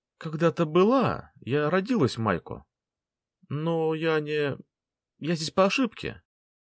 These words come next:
Как тебя зовут? Спросил Тео. Как мне называть тебя? Дзеру отвела взгляд, словно пыталась припомнить своё имя.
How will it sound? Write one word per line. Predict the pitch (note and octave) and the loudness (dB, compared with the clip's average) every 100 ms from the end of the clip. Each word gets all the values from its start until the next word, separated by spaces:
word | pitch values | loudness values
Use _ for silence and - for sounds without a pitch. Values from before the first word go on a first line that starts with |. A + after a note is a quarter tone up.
| _ _ _ - | _ _ _ -8
Как | - A#2 | -4 -2
тебя | E3 E3 | -2 -2
зовут? | D#3+ F#3 G2+ E2 - _ _ _ _ | -2 -4 -4 -6 -14 _ _ _ _
Спросил | - - F2 - F2+ | -16 -4 -4 -2 -4
Тео. | - G2+ C#2+ A#1 - _ _ _ _ _ | -2 0 0 -4 -10 _ _ _ _ _
Как | - E3+ C#3+ | -4 -4 -2
мне | D3 D3 | -4 -4
называть | D3 D3 D3+ G#3+ - | -2 0 2 2 0
тебя? | - D2 C#2 C2 _ _ _ _ _ _ _ _ _ _ | -4 -8 -8 -8 _ _ _ _ _ _ _ _ _ _
Дзеру | - E2 G#2 D#3 F#2 | -12 -4 0 2 2
отвела | - - G2+ | 0 0 0
взгляд, | B2 A#2 B2+ D#2+ - | 0 -2 -2 -2 -6
словно | - F#2+ F2+ F2 | -8 -4 -2 -2
пыталась | F2+ - A#2 G2+ | -4 0 0 0
припомнить | - - B2 A#2 | -8 -6 -4 -4
своё | - A2 B2 | -4 -4 -4
имя. | A#2+ E2 B1 | -4 -6 -8